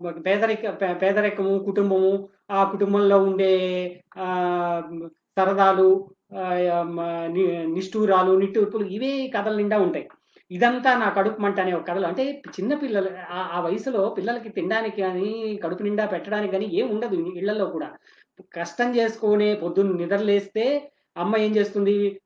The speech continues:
వా-, వాకిలి ఊడ్చి, కళ్ళాపి చల్లి, వా-, అంత ఏదన్నా ఉంటే సర్ది కలిపి పోసి మళ్ళీ పనుల్లోకి పోవాల్సిందే. మళ్ళీ మ-, మధ్యాహ్నం వచ్చి అంత సంగటి గెలికి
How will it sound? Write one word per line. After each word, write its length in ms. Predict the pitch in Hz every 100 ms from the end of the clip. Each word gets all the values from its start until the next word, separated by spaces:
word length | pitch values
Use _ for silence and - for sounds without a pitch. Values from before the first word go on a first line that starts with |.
| 180
వా-, 120 | 180
వాకిలి 520 | 180 175 190 196 190
ఊడ్చి, 240 | 190 196
కళ్ళాపి 380 | 214 180 196 202
చల్లి, 420 | 196 208 320 269
వా-, 420 | 233 226 220 208 202 - 185
అంత 200 | 190 190
ఏదన్నా 480 | 185 185 196 208
ఉంటే 200 | 202 208
సర్ది 240 | 208 185 190
కలిపి 300 | 196 185 -
పోసి 380 | 185 190 320 320
మళ్ళీ 400 | 233 262 240 220 - -
పనుల్లోకి 380 | 226 220 208 180
పోవాల్సిందే. 640 | 180 185 165 156 139 117 - _ - -
మళ్ళీ 600 | 214 262 269 247 233 220 -
మ-, 420 | 214 202 202 196
మధ్యాహ్నం 460 | 190 196 202 226 220
వచ్చి 180 | 214 226
అంత 120 | 196
సంగటి 720 | 190 208 214 214 202 185 180 175
గెలికి 580 | 202 202 285 233 220